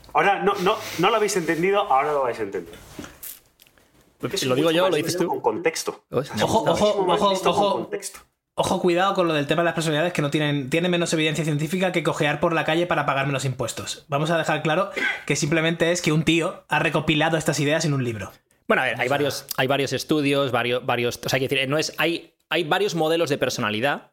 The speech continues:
Speaker 2: hay dos o tres modelos aceptados, eh, aceptados a nivel científico de que, de, de personalidad, pero, eh, esto es como todo, o sea, esto no es... o sea, yo voy al gimnasio y si levanto hoy ochenta kilos y mañana ochenta y cinco son cinco kilos más y eso es inapelable.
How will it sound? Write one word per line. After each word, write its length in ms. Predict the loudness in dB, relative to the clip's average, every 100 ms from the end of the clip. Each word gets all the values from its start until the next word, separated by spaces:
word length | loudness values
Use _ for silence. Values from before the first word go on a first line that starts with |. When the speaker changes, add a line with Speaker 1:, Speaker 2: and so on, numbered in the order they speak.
| -6
Speaker 2:
hay 120 | -2
dos 160 | -2 -2
o 40 |
tres 140 | -4
modelos 300 | -2 0 -2
aceptados, 760 | -4 -6 -2 -2 -2 -4 -8 -10 -8
eh, 460 | -6 -4 -4 -4
aceptados 520 | -6 -8 -6 -6 -8 -14 -18 -12
a 80 | -10
nivel 220 | -8 -6
científico 560 | -6 -6 -6 -4 -4
de 160 | -4 -4
que, 140 | -6 -8
de, 220 | -6 -6
de 100 | -6
personalidad, 540 | -8 -8 -6 -2 -4 -4 -18 -18 -20 -20 _ _
pero, 320 | -2 0 0 0
eh, 280 | 0 0 0
esto 260 | 0 0
es 80 | 0
como 160 | 0 0
todo, 120 | 0
o 40 |
sea, 100 | 0
esto 140 | -2 -2
no 140 | -2
es... 160 | -2 -6
o 880 | -10 -14 -14 _ _ _ _ _ -4
sea, 100 | 0
yo 140 | 2
voy 80 | 0
al 80 | 0
gimnasio 560 | 0 0 0 0 0
y 80 | 0
si 100 | -2
levanto 380 | 0 0 0 0
hoy 140 | 0
ochenta 280 | 0 -2 -2
kilos 220 | 0 -2 0
y 40 |
mañana 200 | -2 -2
ochenta 200 | 0 -2
y 20 |
cinco 220 | -2 -2
son 120 | -2 -2
cinco 220 | -2 -2
kilos 220 | -2 -2
más 160 | -2 -2
y 20 |
eso 120 | -2
es 60 | -2
inapelable. 560 | -2 0 -2 -2 -8